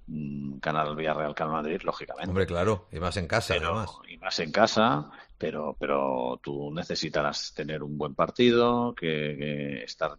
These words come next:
Speaker 1: bien metido desde el minuto uno hasta el noventa, porque los recursos del Villarreal son muchos y son muy buenos. Eh, ¿que, que puede ganar el Español? Obviamente sí, sí que puede ganar, pero es que cada partido, cada victoria le va a costar, eh, sangre, sudor y, y alguna lágrima.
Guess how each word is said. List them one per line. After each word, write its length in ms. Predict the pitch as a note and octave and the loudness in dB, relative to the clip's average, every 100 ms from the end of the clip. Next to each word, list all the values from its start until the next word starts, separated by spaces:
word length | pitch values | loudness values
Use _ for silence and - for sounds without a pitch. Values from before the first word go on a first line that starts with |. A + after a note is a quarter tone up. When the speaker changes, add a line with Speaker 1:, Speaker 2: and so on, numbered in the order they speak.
| - | -10
Speaker 1:
bien 160 | E2 D#2 | -10 -10
metido 320 | D#2+ E2 E2 | -8 -4 -4
desde 160 | D2+ | -4
el 60 | D2+ | -12
minuto 360 | D2+ D2 - D2+ | -14 -12 -6 -4
uno 100 | C#2+ | -4
hasta 160 | - | -6
el 80 | C#2+ | -6
noventa, 600 | D2+ A2 A#2 A2 G#2+ A#2+ - | -2 0 2 6 6 4 -2
porque 200 | - D2 | -8 -4
los 120 | D2 | -4
recursos 380 | C#2+ - D#2+ E2 | -6 -12 -14 -10
del 100 | F2+ | -2
Villarreal 340 | G2 E2+ F2+ | 0 0 -2
son 180 | - B2+ | -2 -2
muchos 520 | E2 - D2+ - - - | -2 -2 -4 -6 -14 -16
y 40 | |
son 160 | - - | -14 -6
muy 100 | E2 | -2
buenos. 480 | D2+ C3+ - - - | 0 0 -2 -6 -14
Eh, 160 | - - | -14 -8
¿que, 280 | - F2 D#2+ - - - | -2 0 0 -4 -20 -10
que 120 | F2+ | -8
puede 280 | D#2 A2 A#2+ | 2 6 8
ganar 220 | B2+ A#2+ | 8 6
el 60 | A#2 | 2
Español? 440 | G#2 A2+ C#3+ B2 | 0 -2 -2 -4
Obviamente 460 | - D#2+ C#2+ D2+ - | -6 -12 -10 -6 -6
sí, 420 | - E2 B2 A2 - | -4 -2 -4 -8 -16
sí 220 | - - | -14 -8
que 100 | - | -4
puede 220 | F#2 B2+ E2 | 2 2 2
ganar, 300 | C#2+ C2+ - | 0 -4 -4
pero 220 | - D2 | -4 -2
es 80 | - | -2
que 160 | D#2 | -4
cada 300 | - F2+ F#2 F#2+ | 0 4 4 4
partido, 600 | F#2 - F#2+ G2+ B2+ E3+ - - - - | 0 2 0 2 0 -4 -14 -20 -20 -10
cada 240 | - F#2+ F#2 | 4 6 6
victoria 400 | F#2 - F2 G2+ | 4 2 4 6
le 100 | B2+ | 6
va 80 | A2 | 4
a 40 | |
costar, 360 | E2 - F2+ A2+ | 2 4 4 6
eh, 260 | A#2+ E2+ | 6 4
sangre, 320 | D2+ E2+ E2+ A2 | 2 -2 0 0
sudor 400 | A#2 G2 G2+ B2+ | 2 4 6 6
y, 540 | B2+ G2 E2 C2 A#1+ | 4 2 0 0 0
y 40 | |
alguna 300 | D#2+ D#2 F#2+ | 0 0 0
lágrima. 380 | E2 G#2 A#2+ - | 0 0 -2 -6